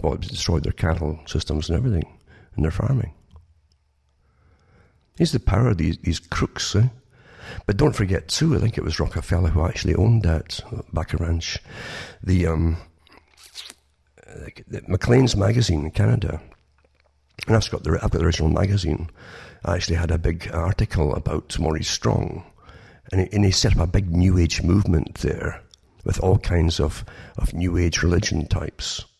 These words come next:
to try and get together, he said, and create a new culture for the world. We had all, he had gurus from India, he had people, he had Buddhists, he had all kinds of, of New Agers there too.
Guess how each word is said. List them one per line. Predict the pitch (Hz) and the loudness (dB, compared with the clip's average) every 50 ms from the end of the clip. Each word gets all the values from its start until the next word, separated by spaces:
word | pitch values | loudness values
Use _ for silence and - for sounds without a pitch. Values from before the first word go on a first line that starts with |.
| _ _ _ _ _ | _ _ _ _ _
to | - 107 | 0 0
try | 95 - - - - | 2 2 2 4 4
and | 104 98 | 4 4
get | 90 - - - | 2 0 -2 -2
together, | - 90 90 - 101 117 110 - - - | -2 -2 0 0 2 2 2 2 0 -2
he | 90 85 | -2 -4
said, | - - - - - - - - - - - - - - | -2 -2 -2 -2 -4 -6 -8 -12 -14 -18 -20 -20 -8 -6
and | - - | -6 -4
create | - - 92 | 0 0 2
a | 87 85 | 2 2
new | 85 87 92 101 107 95 90 90 - - | 2 4 4 4 6 4 4 2 0 0
culture | - - - 107 - - - - 80 | 0 2 2 2 2 0 -2 -2 -2
for | 76 - - 92 | -2 -2 -2 -2
the | 80 82 85 | 0 2 2
world. | 92 - 120 107 - - - - - - - - - _ _ _ _ _ _ | 4 4 4 2 2 0 -6 -10 -10 -12 -12 -12 -16 _ _ _ _ _ _
We | - 107 | 2 2
had | 104 - - | 2 2 2
all, | - 117 120 120 110 92 80 - | 2 2 2 4 2 2 0 -4
he | - - - - - - | -10 -16 -16 -16 -8 -8
had | - 90 90 87 | -6 -6 -4 0
gurus | 87 - 120 117 107 98 | 2 4 4 4 4 2
from | - - 67 | 0 0 0
India, | 82 98 98 101 98 101 104 101 98 92 90 90 90 | 2 2 2 4 4 4 4 4 4 4 2 2 2
he | 87 | 0
had | 85 73 - | 0 -2 0
people, | - - 85 - - | 0 0 0 2 0
he | 85 | 0
had | 80 71 73 | 0 0 0
Buddhists, | 82 - 98 95 90 101 98 - - | 0 0 2 2 2 0 0 -2 -4
he | - 82 | -4 -2
had | 82 78 76 73 - - - - - - - - | -2 -2 -2 -4 -6 -8 -12 -16 -18 -20 -18 -6
all | - - 104 120 | -2 0 0 0
kinds | - - - 98 104 104 101 95 - | 0 0 0 0 0 0 -2 -4 -4
of, | - - 80 - - | -6 -8 -8 -8 -8
of | - 82 82 - | -10 -10 -6 -2
New | 87 85 - - | 0 2 4 4
Agers | 90 92 95 92 - - - 53 76 - - | 4 4 2 2 0 -2 -2 -2 -4 -2 -2
there | - 73 76 | -4 -4 -4
too. | - - - - 110 104 85 85 | -6 -8 -6 -4 -4 -4 -4 -6